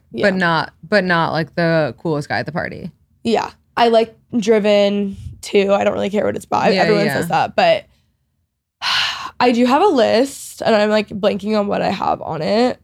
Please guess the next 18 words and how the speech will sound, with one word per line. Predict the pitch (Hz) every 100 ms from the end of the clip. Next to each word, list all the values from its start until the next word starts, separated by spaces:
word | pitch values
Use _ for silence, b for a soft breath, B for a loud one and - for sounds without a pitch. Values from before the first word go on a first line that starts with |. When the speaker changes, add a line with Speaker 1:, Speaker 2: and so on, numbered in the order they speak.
| _
Speaker 1:
but | 190 165 143
I | - 202
just, | 208 - - -
also | 226 226
family | 233 202 185
oriented. | 101 151 180 - 151
I'm, |
like, | 147 -
very | 113 117
family | - - -
oriented. | 71 78 - 76 76 -
Speaker 2:
Mm-hmm. | 196 175 180 175 175 160 _
Speaker 1:
And | 214
I'm | 214
ve-, | -
I | - 226
live, | 202 196 202
like, | 196 185 -